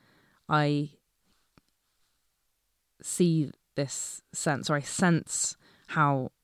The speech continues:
generous and empathetic I think your, your books are to people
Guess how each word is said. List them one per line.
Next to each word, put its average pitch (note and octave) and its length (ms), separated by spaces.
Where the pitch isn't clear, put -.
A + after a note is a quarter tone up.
generous C#3+ 840
and C3 420
empathetic D#3+ 920
I F#3 80
think F#3+ 240
your, F#3+ 120
your F#3+ 160
books - 340
are F#3+ 280
to D#3 500
people D#3 540